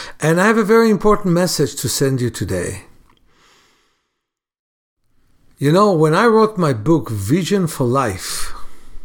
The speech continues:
there was no pandemic, there wasn't even thought about pandemic. But by then, so many people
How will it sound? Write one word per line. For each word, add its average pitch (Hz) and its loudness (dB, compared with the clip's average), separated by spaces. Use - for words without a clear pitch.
there 143 2
was 185 2
no 165 2
pandemic, 120 -2
there 139 0
wasn't 135 0
even 139 -2
thought - -2
about 107 -6
pandemic. 95 -4
But 127 0
by 139 0
then, 170 0
so 185 -2
many 220 0
people 143 -4